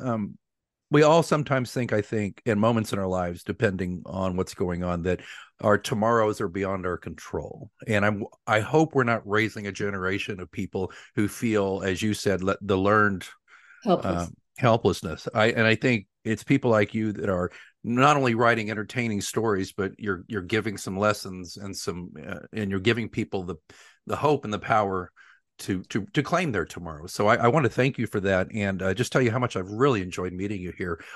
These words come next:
Speaker 1: on Mysterious Goings On.
Speaker 2: Thank you. Likewise, it's been a real pleasure. I, I look forward to speaking with you again in the future.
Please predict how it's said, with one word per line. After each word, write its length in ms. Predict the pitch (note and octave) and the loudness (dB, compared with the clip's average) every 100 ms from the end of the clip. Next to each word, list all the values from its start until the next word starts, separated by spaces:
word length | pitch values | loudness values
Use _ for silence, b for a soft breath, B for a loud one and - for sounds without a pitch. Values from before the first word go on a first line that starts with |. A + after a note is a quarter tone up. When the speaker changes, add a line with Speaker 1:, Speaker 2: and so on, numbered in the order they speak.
| B | B
Speaker 1:
on 120 | F2+ | -8
Mysterious 460 | F#2 - F#2 F2 - | -8 -8 -8 -8 -8
Goings 340 | G2 G#2 G2+ | -8 -6 -8
On. 220 | A2 C#3+ - _ _ _ _ | -10 -10 -18 _ _ _ _
Speaker 2:
Thank 320 | - A3+ B3+ C4 | 4 4 4 2
you. 180 | G3+ | 4
Likewise, 800 | E3 F#3 A3 - F3 D#3 D#3+ D#3+ | 4 2 2 -2 -2 0 -4 -6
it's 160 | - - | -12 -6
been 160 | F3+ F3 | -2 0
a 80 | |
real 160 | E3+ F3+ | 2 2
pleasure. 560 | F3 E3+ D#3+ D#3+ E3 D#3+ _ | 2 -2 -2 -4 -8 -10 _
I, 240 | - E3 E3 | -2 -2 0
I 100 | E3+ | 0
look 200 | F3+ F3+ | 0 0
forward 280 | - F3+ F3 | 0 0 0
to 200 | - F3+ | -4 -10
speaking 400 | F3 F3 - E3+ | -4 -4 -4 -6
with 180 | E3+ E3+ | -6 -4
you 100 | E3+ | -4
again 280 | D#3+ E3 D#3+ | 0 0 0
in 80 | |
the 100 | E3 | -4
future. 500 | D#3+ F3 D#3+ F3 E3+ | -6 -6 -4 -4 -6